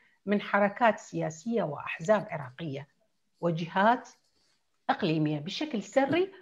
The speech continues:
مقابل فرض توجهات معينة على سياسة المؤسسة الإعلامية. وللتطرف أثر كبير جدًا على الخطاب الإعلامي العراقي،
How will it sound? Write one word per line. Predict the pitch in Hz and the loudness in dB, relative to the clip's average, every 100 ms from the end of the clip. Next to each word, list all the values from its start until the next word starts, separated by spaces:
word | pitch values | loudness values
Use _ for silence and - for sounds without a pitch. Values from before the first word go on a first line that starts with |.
| _ _ 220 | _ _ -4
مقابل | 208 349 320 190 262 392 - - _ _ _ _ | 4 10 10 10 8 6 -2 -20 _ _ _ _
فرض | - 427 214 | 8 8 8
توجهات | - 247 233 175 208 254 320 - | 4 6 6 4 2 6 6 6
معينة | 180 180 330 339 320 339 359 _ _ _ - | -4 0 2 4 2 2 -2 _ _ _ -2
على | 226 180 | 0 0
سياسة | - 247 269 - 285 - _ _ _ - | -2 -2 0 -2 -2 -4 _ _ _ 2
المؤسسة | 202 160 147 - 240 - | 2 0 -4 -4 -2 -2
الإعلامية. | - 104 - 82 95 - _ _ _ _ _ - - - | -4 -12 -12 -14 -18 -20 _ _ _ _ _ -20 -20 2
وللتطرف | - 311 330 - - - 269 302 311 381 453 339 330 320 - _ _ _ 262 | 12 12 12 10 -2 4 4 8 10 10 10 12 10 8 -4 _ _ _ 0
أثر | 262 - 311 311 294 285 - | 4 10 12 10 6 2 6
كبير | 226 202 285 294 285 269 | 6 6 0 2 4 2
جدًا | 196 240 254 - 269 240 220 | 2 -2 -2 2 2 2 2
على | 196 | 2
الخطاب | 175 - 208 202 208 202 - | 0 -4 0 4 6 4 -2
الإعلامي | 180 165 175 180 175 180 185 202 - | -4 -2 0 0 0 -2 -4 -8 -6
العراقي، | 175 - 135 120 - | -6 -4 -6 -8 -12